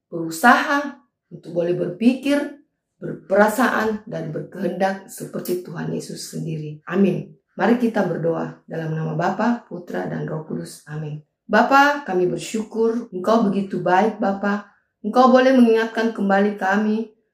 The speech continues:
agar kami boleh tetap menjadi murid-Mu yang setia dengan melakukan tiga hal yang Engkau sebutkan tadi. Bapa, berikan kami kekuatan agar kami boleh belajar, berusaha untuk melakukan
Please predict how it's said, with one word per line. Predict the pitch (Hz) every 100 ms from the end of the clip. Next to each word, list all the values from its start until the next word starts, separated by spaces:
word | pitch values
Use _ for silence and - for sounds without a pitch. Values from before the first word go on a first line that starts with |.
| _ 165
agar | 160 175 175
kami | 202 233 233
boleh | 190 180
tetap | 180 - 226 262 -
menjadi | 196 185 180
murid-Mu | 175 175 196 202
yang | 196 175
setia | 175 - 185 190 185 190 - _ _ _ _
dengan | 190 208 220
melakukan | 208 190 196 196 190 180
tiga | 233 208
hal | 208 208 202 196
yang | - 175 -
Engkau | - 180 175 147 - _
sebutkan | - 170 160 180 - 175 170
tadi. | 175 160 175 175 - _ _ _ _ -
Bapa, | 196 208 247 208
berikan | 214 214
kami | 208 208 220 214
kekuatan | 196 - 202 208 208 214 214 208
agar | 175 170 -
kami | 202 233
boleh | 214 220 220
belajar, | 180 185 208 202 233 233 180
berusaha | 165 165 202 208 233
untuk | 196 180 180 170
melakukan | 170 156 180 - 208 208